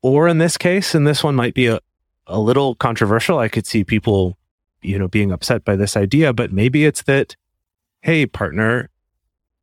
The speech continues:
if this is going on in your other relationship and you're still choosing to keep that, I need you to n-, not tell me about that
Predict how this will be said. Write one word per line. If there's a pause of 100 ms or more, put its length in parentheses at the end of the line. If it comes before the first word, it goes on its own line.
if
this
is
going
on
in
your
other
relationship
and
you're
still
choosing
to
keep
that, (340)
I
need
you
to
n-,
not
tell
me
about
that